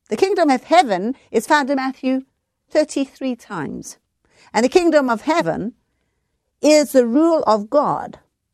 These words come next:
It says in their commentary that the kingdom of heaven is the rule of God and is both a present reality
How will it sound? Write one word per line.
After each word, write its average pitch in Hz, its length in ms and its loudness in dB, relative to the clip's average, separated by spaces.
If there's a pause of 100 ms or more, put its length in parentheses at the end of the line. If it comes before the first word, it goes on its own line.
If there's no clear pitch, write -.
(680)
It 208 160 -2
says 330 360 0
in 311 120 2
their 254 160 2
commentary 233 640 0
that 196 160 0
the 226 60 -2
kingdom 330 380 0
of 285 120 -2
heaven 214 320 0
is 202 160 -2
the 220 120 0
rule 294 260 0
of 214 140 -2
God 185 340 -2
and 214 180 -2
is 214 180 -2
both 285 440 0 (100)
a 240 240 2
present 285 800 -4
reality 240 1300 0